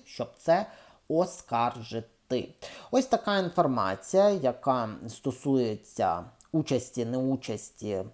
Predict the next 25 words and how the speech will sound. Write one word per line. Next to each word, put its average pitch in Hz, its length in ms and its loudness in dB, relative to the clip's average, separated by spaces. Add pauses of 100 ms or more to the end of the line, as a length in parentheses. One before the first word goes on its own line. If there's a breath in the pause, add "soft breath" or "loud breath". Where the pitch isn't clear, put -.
(300)
Дональда 123 500 0
Трампа 104 580 -6 (380)
у 139 200 0 (300 loud breath)
виборах. 110 640 2 (320)
Масачусетс 131 880 -4 (200)
зазначив, 131 640 -4
що 120 360 -6 (200)
Трамп 170 280 -6 (1040)
може 110 280 -4
брати 101 380 -6
участь, 190 560 -4
так, 120 300 0
у 131 80 -6
виборах. 151 480 2 (120)
Загалом 160 560 6
вони 117 220 -6
сказали, 170 520 2
це 190 280 0
не 170 140 2
їх 151 440 0
юрисдикція, 123 1000 -2
так, 165 280 0 (380 loud breath)
знімати, 160 640 2
не 131 180 0
знімати 110 760 -4